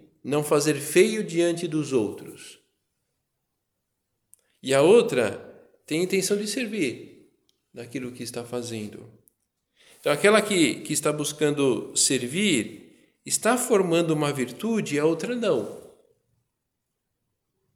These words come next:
O bem que percebe, o bem que persegue e com o qual se configura é o de evitar ficar mal diante do outro.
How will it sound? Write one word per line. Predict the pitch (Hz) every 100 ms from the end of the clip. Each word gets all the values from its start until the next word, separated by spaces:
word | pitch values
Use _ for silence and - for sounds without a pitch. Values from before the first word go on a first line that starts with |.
| _ _ _
O | -
bem | 117 151 220
que | 214 190
percebe, | 156 139 - 151 156 160 208 - - - _ _
o | - 110
bem | 113 143 156
que | 156
persegue | 160 120 - 147 139 139 165 208 - - _ _ _ _ _ _ _
e | -
com | - 135
o | 135
qual | 135 131
se | -
configura | 135 160 160 160 123 165 190 143
é | 80
o | 135
de | 139
evitar | 151 135 123 196 233
ficar | - - 160
mal | 156 151 147
diante | 143 143 151
do | 139 127
outro. | 117 107 - -